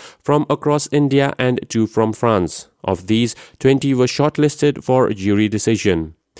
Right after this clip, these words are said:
The award ceremony was held virtually on third November twenty twenty at Don Bosco Provincial House through Don Bosco Pravahini YouTube channel.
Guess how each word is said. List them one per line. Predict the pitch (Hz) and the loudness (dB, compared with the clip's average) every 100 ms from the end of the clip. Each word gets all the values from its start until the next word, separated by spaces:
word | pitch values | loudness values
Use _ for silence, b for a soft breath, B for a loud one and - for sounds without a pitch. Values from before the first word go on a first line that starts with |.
| B B - | B B -2
The | 98 | 2
award | 101 104 104 | 4 4 2
ceremony | 107 104 107 107 | 0 0 0 0
was | 98 98 | 0 -2
held | - 107 107 101 | -4 -4 -2 0
virtually | 107 - 110 113 | 0 0 -2 -2
on | - 110 - | 0 0 -2
third | - 113 113 | 0 0 2
November | 110 110 113 113 113 | 0 0 0 0 -2
twenty | 117 117 123 | -2 -4 -4
twenty | 131 127 127 131 B B - | -4 -2 -2 -4 B B -2
at | 123 127 120 | 0 0 2
Don | 131 131 | 2 4
Bosco | 131 139 - 131 | 2 0 0 -2
Provincial | 131 139 131 139 | 0 0 0 -2
House | 123 123 127 123 - | -4 -2 -4 -4 -8
through | - 131 | -6 -4
Don | 127 123 120 | 0 2 2
Bosco | 123 127 - 120 | 2 2 0 0
Pravahini | 120 113 113 117 113 117 110 | 0 0 -2 -2 0 0 0
YouTube | 104 101 101 - | -2 0 -2 -2
channel. | 104 98 87 78 | 0 2 0 -2